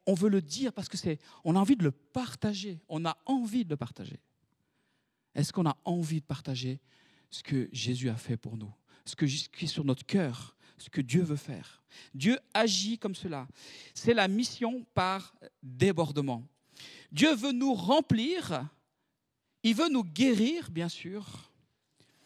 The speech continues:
Il veut répondre à notre besoin, mais toujours en vue de. Il veut,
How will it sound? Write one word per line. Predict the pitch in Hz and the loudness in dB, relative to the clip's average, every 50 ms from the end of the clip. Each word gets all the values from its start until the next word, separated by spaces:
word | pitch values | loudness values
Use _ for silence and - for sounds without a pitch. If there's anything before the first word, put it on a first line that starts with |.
| - _ _ _ _ _ _ _ _ _ _ | -20 _ _ _ _ _ _ _ _ _ _
Il | - 226 254 233 | 4 4 4 6
veut | 220 294 311 294 185 - _ _ _ _ _ - _ _ _ _ _ _ _ _ - | 6 4 4 4 2 0 _ _ _ _ _ -20 _ _ _ _ _ _ _ _ -6
répondre | 180 - 233 285 226 - 311 330 359 254 226 | -2 6 6 6 6 6 2 2 2 4 2
à | 226 | 4
notre | 226 214 185 | 2 2 0
besoin, | 170 170 190 180 165 156 147 156 175 - _ _ _ _ _ _ _ _ _ _ _ _ _ - _ _ _ _ _ _ _ _ _ _ _ _ _ _ | 2 2 2 2 2 -2 -6 -6 -10 -16 _ _ _ _ _ _ _ _ _ _ _ _ _ -20 _ _ _ _ _ _ _ _ _ _ _ _ _ _
mais | - 170 185 - | 2 2 2 2
toujours | _ - 320 285 208 190 202 202 202 - _ _ - | _ 4 4 4 6 4 0 -2 -4 -6 _ _ -4
en | 185 175 165 | -2 -2 -2
vue | 147 131 156 185 156 | -2 -4 -4 -4 -2
de. | 123 123 110 117 _ _ _ _ _ _ _ _ _ _ _ _ _ _ _ _ _ _ _ _ _ _ _ _ _ _ _ _ - | -2 -2 -4 -4 _ _ _ _ _ _ _ _ _ _ _ _ _ _ _ _ _ _ _ _ _ _ _ _ _ _ _ _ 4
Il | 233 247 226 | 6 6 6
veut, | 196 269 294 294 294 | 8 6 4 4 4